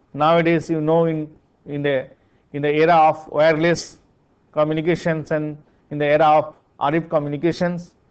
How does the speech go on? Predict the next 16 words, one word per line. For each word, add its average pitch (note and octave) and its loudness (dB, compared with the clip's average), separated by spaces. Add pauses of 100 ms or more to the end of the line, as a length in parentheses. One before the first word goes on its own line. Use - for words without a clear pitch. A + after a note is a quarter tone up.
(280)
lot D3+ 2
of D#3 -2
electromagnetic D#3 -2
radiations D#3 0
are D3 2
there D3+ 2
in D3+ -6 (180)
environment, E3 -2 (560)
and C3+ -4
those E3+ 2 (240)
electromagnetic E3 0
radiation D#3+ 0 (680)
can D#3+ -2 (200)
induce E3+ 0 (800)
charges D#3+ 0 (520)
on D3 -6